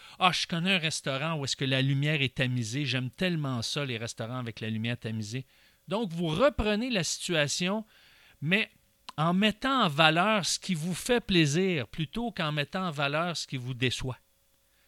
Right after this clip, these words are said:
Ça fait toute la différence pour un homme. Lorsque vous le remerciez de l'avoir mené à bon port, pardon, lorsque vous le remerciez qui vous a amené à bon port,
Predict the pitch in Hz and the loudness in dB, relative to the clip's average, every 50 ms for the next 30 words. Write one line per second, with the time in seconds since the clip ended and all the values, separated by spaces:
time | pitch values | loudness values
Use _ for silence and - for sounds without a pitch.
0 | _ _ - - - 139 123 - 139 127 _ _ - 262 240 - - 156 131 117 | _ _ -18 -10 -10 -8 -6 -4 -4 -4 _ _ -2 -2 -2 0 0 -2 -2 0
1 | - - - 127 117 110 117 123 120 - - - 117 107 107 107 101 104 101 104 | -2 -4 -2 -2 -4 -2 -4 -6 -8 -10 -10 -10 -8 -8 -6 -6 -6 -6 -6 -8
2 | 98 95 87 85 - _ _ _ _ _ _ _ _ _ _ _ _ _ _ _ | -8 -10 -12 -14 -18 _ _ _ _ _ _ _ _ _ _ _ _ _ _ _
3 | _ _ _ _ _ _ _ _ _ _ _ _ _ - - - _ - - - | _ _ _ _ _ _ _ _ _ _ _ _ _ -20 -20 -20 _ -20 -20 -20
4 | - - _ _ - - _ - 170 190 240 254 214 - - - - 208 202 156 | -20 -20 _ _ -20 -20 _ -2 2 2 2 2 2 0 0 2 4 4 4 4
5 | 165 196 185 170 165 160 160 151 143 185 220 214 196 160 - - - - - 165 | 2 0 2 4 4 4 4 4 4 2 2 4 2 2 2 -2 -4 -4 -4 -4
6 | 170 175 147 - - - _ _ - 139 123 131 131 131 135 131 127 117 135 147 | -4 -6 -6 -8 -12 -20 _ _ -12 -6 -6 -4 -2 -2 -2 -2 -2 -2 -2 0
7 | 147 160 160 151 143 - 131 135 143 147 147 147 156 180 180 156 135 127 113 135 | 2 2 2 0 -2 -4 -6 -4 -2 0 0 0 0 2 2 2 2 2 0 -4
8 | 127 117 110 - - 123 117 120 143 170 247 - - 180 _ _ _ _ _ _ | -4 -4 -6 -4 -6 -4 -4 -4 -4 -6 -8 -12 -18 -20 _ _ _ _ _ _
9 | _ _ _ _ _ _ _ _ _ _ _ _ _ _ _ _ _ _ _ _ | _ _ _ _ _ _ _ _ _ _ _ _ _ _ _ _ _ _ _ _
10 | - 143 143 151 147 117 - _ _ - 135 190 214 - - 214 185 156 175 160 | -6 -4 -2 -2 -2 -4 -4 _ _ -4 -2 -2 0 0 0 0 0 0 2 2
11 | 151 147 180 226 226 208 175 - - - - - 220 214 - - 160 139 151 151 | 2 2 2 2 2 0 0 0 -2 -4 -4 -4 -6 -6 -6 -8 -8 -8 -6 -2
12 | 131 160 185 - - 214 226 226 214 202 196 208 226 226 180 131 123 127 127 123 | -2 -2 -2 0 4 4 4 6 6 4 4 4 4 4 2 2 2 0 0 -2
13 | 110 - - 135 127 143 170 185 - 160 | -2 -2 -2 0 0 0 -2 -4 -6 -10